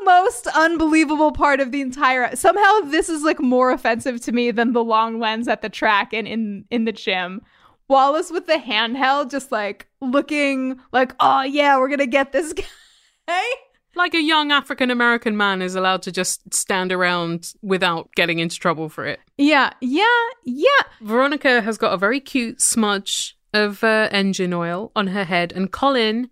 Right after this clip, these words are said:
Speaker 2: 'cause all Brits carry a crisp monogrammed handkerchief, lends it to her to wipe off that grease. And that, of course, necessitates her sticking out her ass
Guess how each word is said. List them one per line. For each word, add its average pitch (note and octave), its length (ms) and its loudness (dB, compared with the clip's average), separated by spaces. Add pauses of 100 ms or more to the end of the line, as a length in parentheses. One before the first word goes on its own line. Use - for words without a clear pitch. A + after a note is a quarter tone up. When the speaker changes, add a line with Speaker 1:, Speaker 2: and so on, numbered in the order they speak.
(120)
Speaker 2:
'cause G3 160 0
all F#3 160 0
Brits F3+ 280 -2
carry F3 280 0
a E3 60 -4
crisp - 460 -2
monogrammed F3+ 560 0
handkerchief, E3+ 680 -4 (240)
lends A3+ 360 2
it G#3+ 160 0
to F#3+ 100 -4
her F3+ 200 0
to F3 180 -4
wipe F3+ 280 -2
off F#3 200 -4
that F3 200 -6
grease. F#3 460 -2 (200)
And A3 280 0
that, B3+ 220 2
of A#3 80 -4
course, A3+ 260 2
necessitates A3 580 0
her G3 120 0
sticking A3+ 380 -2
out F#3+ 220 0
her F#3+ 140 2
ass F3+ 460 0